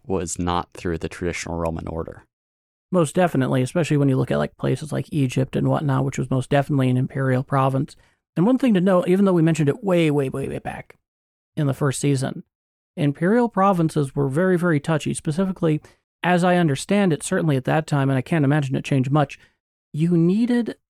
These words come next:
Speaker 2: the express permission of whoever was princeps and then later after the first century, officially emperor,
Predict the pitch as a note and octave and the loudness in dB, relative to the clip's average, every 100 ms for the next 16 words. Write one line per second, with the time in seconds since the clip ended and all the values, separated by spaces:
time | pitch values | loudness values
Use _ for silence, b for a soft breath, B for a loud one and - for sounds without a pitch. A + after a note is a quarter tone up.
0 | _ D3+ E3 E3 D3+ - - - F#3 G3+ | _ -2 0 0 -2 -8 -12 -6 -4 -4
1 | - - E3 E3 - C#3+ C3+ D3+ C#3 C3+ | -6 -2 2 2 2 0 0 0 -2 0
2 | D3+ D3+ D#3 C#3 C3+ - C#3+ C#3+ C3+ C3+ | 0 0 0 -2 -2 -2 -2 -2 -2 0
3 | B2+ C3+ E3 C3+ C3+ C3+ - C#3 C3+ D#3 | 0 -2 -2 -2 0 -2 -4 -6 -6 -10
4 | - C3+ - C#3+ C3+ C#3 C3+ C3 _ _ | -12 -12 -4 -2 -2 -2 -2 -4 _ _
5 | _ - D3 C3+ C3+ D#3 F#3 D3+ C3+ C3 | _ -14 -6 -4 -2 0 0 0 0 2
6 | C3+ | -2